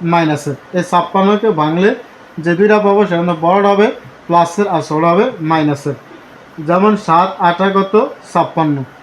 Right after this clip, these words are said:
তাহলে আট আর সাত আমরা পাই, যেহেতু দোনোটাই মাইনাসের, যেহেতু দোনোটাই মাইনাসের, এর জন্য বড়টা হবে, অ্যান্সারে বড়টা হবে প্লাসের আর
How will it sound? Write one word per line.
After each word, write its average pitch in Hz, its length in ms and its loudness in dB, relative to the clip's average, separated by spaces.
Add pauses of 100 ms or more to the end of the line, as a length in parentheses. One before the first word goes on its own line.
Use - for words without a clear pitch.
(260)
তাহলে 160 260 -4
আট 185 340 2
আর 180 200 2
সাত 160 200 -2
আমরা 165 200 -2
পাই, 160 200 -2 (1040)
যেহেতু 185 220 4
দোনোটাই 190 480 2
মাইনাসের, 180 560 0 (1000)
যেহেতু 170 280 0
দোনোটাই 190 320 2
মাইনাসের, 190 360 0
এর 175 120 0
জন্য 175 200 -2
বড়টা 196 320 2
হবে, 214 220 4 (380)
অ্যান্সারে 180 420 0
বড়টা 190 280 2
হবে 202 200 2
প্লাসের 180 420 0 (760)
আর 160 260 0